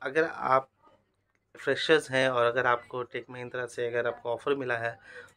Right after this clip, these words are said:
और आप जानना चाहते हैं कि आपकी training में salary क्या होगी, आपको bond क्या होगी, bond penalty क्या होगी, तो आप right जगह में हैं। इस video में मैं सारी बातें बताऊंगा कि अगर आप tech महिंद्रा में ज्वाइन करते हैं तो आपकी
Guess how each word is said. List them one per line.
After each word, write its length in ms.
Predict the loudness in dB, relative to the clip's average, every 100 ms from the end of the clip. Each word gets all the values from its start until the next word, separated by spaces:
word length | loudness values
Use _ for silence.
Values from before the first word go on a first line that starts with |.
| 0
और 120 | 4
आप 120 | 4
जानना 260 | 4 2 0
चाहते 340 | -2 -4 -4
हैं 180 | -10 -12
कि 160 | -6
आपकी 540 | -4 -4 -6 -8 -6 -10 _ _ _ _ -2
training 360 | 0 2 0
में 200 | 0 -2
salary 440 | -2 0 2 0 -4
क्या 220 | -4 -2
होगी, 320 | -2 -4 -4
आपको 200 | -8 -10
bond 340 | -8 -6 -6
क्या 160 | -8 -10
होगी, 260 | -8 -8 -8
bond 280 | -8 -10
penalty 420 | -8 -12 -12 -14 -8
क्या 180 | -6
होगी, 300 | -4 -6 -10 -14 -16 -20 -20 -20 _ _ -8
तो 60 |
आप 120 | -6 -6 -2
right 260 | 2 2 0
जगह 220 | -2 0
में 120 | 0
हैं। 200 | -2 -6
इस 240 | -6 -8 -4
video 240 | -2 0
में 100 | 0
मैं 180 | 0 -2
सारी 320 | -2 0 2
बातें 280 | 2 0 -2
बताऊंगा 440 | -2 -2 -2 -4 -10 -12 _ -20 _ _
कि 60 | -2
अगर 140 | 0
आप 100 | 0
tech 140 | -6 -8
महिंद्रा 240 | -10 -8
में 120 | -6 -2
ज्वाइन 240 | -2 -2
करते 340 | -2 -4 -4
हैं 160 | -10 -10
तो 140 | -12
आपकी 520 | -10 -8 -10 _ -14